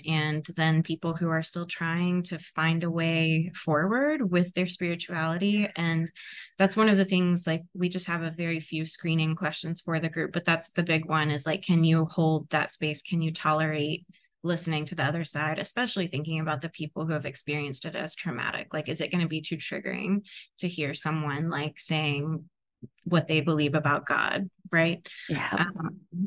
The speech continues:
Speaker 1: and so that's another just really beautiful thing about the group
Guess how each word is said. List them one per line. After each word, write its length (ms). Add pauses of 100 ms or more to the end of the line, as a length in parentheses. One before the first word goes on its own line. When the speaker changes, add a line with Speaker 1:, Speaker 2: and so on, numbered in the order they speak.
(220)
Speaker 1:
and 560 (220)
so 400
that's 240
another 320
just 240
really 240
beautiful 420
thing 220
about 300
the 100
group 320